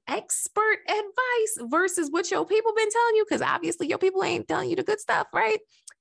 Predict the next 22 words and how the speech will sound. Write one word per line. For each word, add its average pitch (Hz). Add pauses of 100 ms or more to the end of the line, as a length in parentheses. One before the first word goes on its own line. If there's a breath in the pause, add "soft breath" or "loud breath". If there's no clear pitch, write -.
(160)
Come 214
on 165
through. 147 (240)
<laughs> -
That's 220
all 202
I'm 180
saying. 156
We 165
have 180
an 156
amazing 208
organization 147 (260 loud breath)
called 185
the 175
Real 156
Love 147
Network. 143
It's -
a 160
community 190
of 151